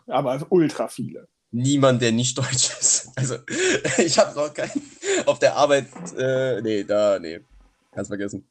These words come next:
Speaker 2: Wirklich, K I Z ist, ist, glaub ich, wirklich so ein, äh, ja, nee, wirklich Leute, die, die so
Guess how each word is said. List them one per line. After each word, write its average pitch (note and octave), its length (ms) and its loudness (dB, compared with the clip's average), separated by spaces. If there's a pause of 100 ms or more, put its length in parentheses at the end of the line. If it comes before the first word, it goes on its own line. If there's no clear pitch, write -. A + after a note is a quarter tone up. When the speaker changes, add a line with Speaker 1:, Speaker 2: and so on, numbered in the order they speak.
(120)
Speaker 2:
Wirklich, A2 460 -2
K A2 160 2
I G#2+ 60 0
Z B2 240 0
ist, B2 340 -4
ist, - 180 -4
glaub A#2+ 180 4
ich, A2 120 -4
wirklich B2 280 0
so A2+ 140 -4
ein, G#2 260 -6 (1400)
äh, A#2 640 0 (500)
ja, A#2 340 0
nee, A2+ 260 -2
wirklich B2+ 280 -2
Leute, B2+ 240 6
die, A2 240 0
die A2+ 120 -4
so A2 200 -4